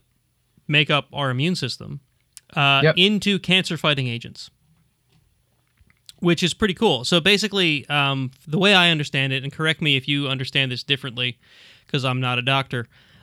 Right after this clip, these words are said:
Speaker 1: um, and I know neither are you, but you have a lot more exposure to this from that podcast you listen to.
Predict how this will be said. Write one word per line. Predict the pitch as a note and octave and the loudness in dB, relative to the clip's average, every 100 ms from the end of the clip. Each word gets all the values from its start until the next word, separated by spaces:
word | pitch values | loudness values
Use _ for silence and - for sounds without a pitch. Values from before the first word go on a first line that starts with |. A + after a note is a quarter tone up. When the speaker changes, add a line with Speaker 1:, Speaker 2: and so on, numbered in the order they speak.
| - | -4
Speaker 1:
um, | D3 A#2+ A#2 - | 0 0 -2 -4
and | B2+ | -4
I | B2 | -2
know | B2+ | -2
neither | C3 B2+ | -2 -2
are | B2 | -2
you, | C3 D3 | 0 0
but | C3+ C3+ | 0 -2
you | C3 | -2
have | C#3 C3+ | -2 -2
a | |
lot | C3 C3+ | -4 -4
more | C3+ | -8
exposure | A#2+ - C#3 C3 | -8 -6 -4 -2
to | B2+ | -4
this | A#2+ A2+ | -4 -6
from | - B2+ | -6 -8
that | A#2+ - | -8 -4
podcast | C3 C3 B2+ B2 - | -6 -4 -6 -8 -12
you | |
listen | A#2 A2+ A#2 | -12 -14 -14
to. | A#2+ | -14